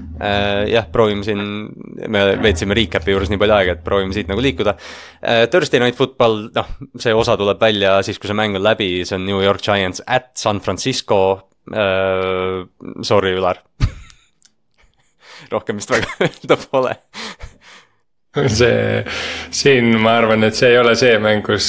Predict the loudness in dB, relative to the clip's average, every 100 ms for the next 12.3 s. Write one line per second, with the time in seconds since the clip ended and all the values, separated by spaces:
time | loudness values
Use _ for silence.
0 | 0 0 0 2 2 4 2 2 2 4
1 | 4 4 6 6 4 2 2 2 2 2
2 | 2 4 4 4 4 4 4 2 2 0
3 | -2 -4 -6 -2 -2 -2 -10 -12 -12 -4
4 | 0 4 4 4 4 4 4 4 2 2
5 | 2 4 4 6 4 4 0 -2 -10 -16
6 | -18 -20 -16 -16 -10 -4 0 2 4 2
7 | 2 4 4 4 4 4 2 2 2 2
8 | 2 2 2 0 2 4 4 2 -4 -6
9 | -2 2 4 2 0 -4 0 2 0 -6
10 | -2 0 4 2 2 2 4 4 4 2
11 | 2 4 2 2 2 2 0 0 2 2
12 | 4 2 2